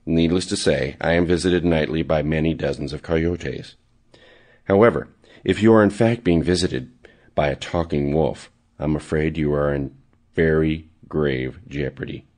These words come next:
Before returning to slumber, you must obtain a Dream Wolf to Human English Dictionary or other translation tool. These can be purchased online or at many disreputable Indian reservations.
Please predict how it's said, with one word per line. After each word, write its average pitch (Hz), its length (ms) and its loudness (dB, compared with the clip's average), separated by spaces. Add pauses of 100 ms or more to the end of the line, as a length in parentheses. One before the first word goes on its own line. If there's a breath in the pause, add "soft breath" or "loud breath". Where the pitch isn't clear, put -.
(420)
Before 101 360 4
returning 113 460 4
to 113 100 -2
slumber, 73 460 -2 (240 loud breath)
you 87 100 4
must 101 240 4
obtain 92 400 4
a 78 60 2
Dream 92 480 4
Wolf 90 240 4
to 90 100 0
Human 87 340 2
English 80 320 0
Dictionary 73 540 -6 (260 loud breath)
or 95 200 6
other 117 180 6
translation 80 640 0
tool. 65 300 -10 (420 loud breath)
These 120 220 2
can 147 100 6
be 139 140 4
purchased 87 460 0
online 76 540 2 (380 loud breath)
or 90 340 6
at 85 200 0
many 95 320 4
disreputable 82 800 2
Indian 76 320 0
reservations. 65 720 -6